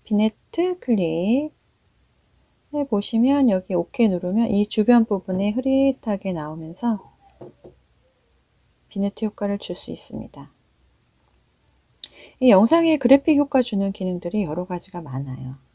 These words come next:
그걸 하나씩 해보시면 재밌는 효과들을 많이 줄 수가 있습니다. 이번에는 장면과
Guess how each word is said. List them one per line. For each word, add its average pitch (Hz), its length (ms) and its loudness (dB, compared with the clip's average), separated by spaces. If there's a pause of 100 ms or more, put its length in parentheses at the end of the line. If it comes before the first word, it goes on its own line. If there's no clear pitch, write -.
(140)
그걸 170 260 -20
하나씩 220 600 -4
해보시면 269 640 -2
재밌는 190 400 -4
효과들을 202 480 -8
많이 160 240 -10
줄 170 160 -12
수가 - 260 -14
있습니다. 143 540 -18 (1200)
이번에는 190 800 2 (420)
장면과 240 1000 4